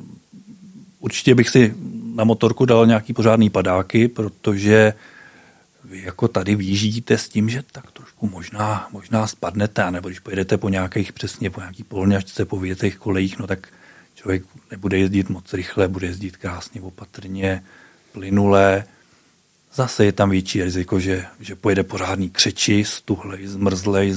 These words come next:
všechno zaťatý, což je cesta do pekel. To, pokud byste dospěli do tohodle bodu, tak, tak asi je lepší si dát, dát pauzu a nějak se zahřát.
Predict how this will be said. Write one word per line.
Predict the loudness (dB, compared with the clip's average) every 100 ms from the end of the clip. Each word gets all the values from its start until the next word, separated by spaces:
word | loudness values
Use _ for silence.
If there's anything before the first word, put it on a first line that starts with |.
| -4
všechno | -8 -4 -2
zaťatý, | -2 -4 -6 -4 -8
což | -8 -8 -8 -6
je | -4 -6 -8 _ _ -20
cesta | -20 -10 -8
do | -6
pekel. | -6 0 4 6 4
To, | -4 -12 -14 -20 -20 -20 _ _ _ _
pokud | -14 -4 0
byste | 0 0 0 0 -2
dospěli | -12 -12 0 2 4
do | 2
tohodle | 0 0 2
bodu, | 4 2 0
tak, | -2 -6 -8 -10 -2 0 0 -4 -14 _
tak | -14 -12
asi | -16 -8 -2
je | 0
lepší | 0 -2 -8
si | -6 -2
dát, | 0 0 -4 -16 -20
dát | -18 -18 -8
pauzu | 0 2 2 0
a | -2
nějak | -8 -10
se | -4 0
zahřát. | 0 2 4 4